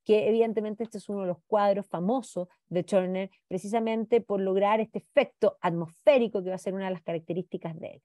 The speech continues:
Pero junto con esto va a exhibir este otro cuadro, que uno dice, "Este es otro pintor". No,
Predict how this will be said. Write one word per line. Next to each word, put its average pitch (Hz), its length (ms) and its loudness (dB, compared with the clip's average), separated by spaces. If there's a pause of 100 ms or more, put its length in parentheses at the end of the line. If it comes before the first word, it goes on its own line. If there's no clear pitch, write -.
(240)
Pero 285 140 4
junto 415 260 2
con 415 160 0
esto 415 340 -2
va 185 140 4
a - 20 4
exhibir 254 540 2
este - 220 -6
otro 359 180 -4
cuadro, 151 340 4
que 190 80 -4
uno 202 120 -2
dice, 202 280 0
"Este - 200 -20
es - 100 -16
otro 160 220 -2
pintor". 160 520 -2 (240)
No, 403 280 -2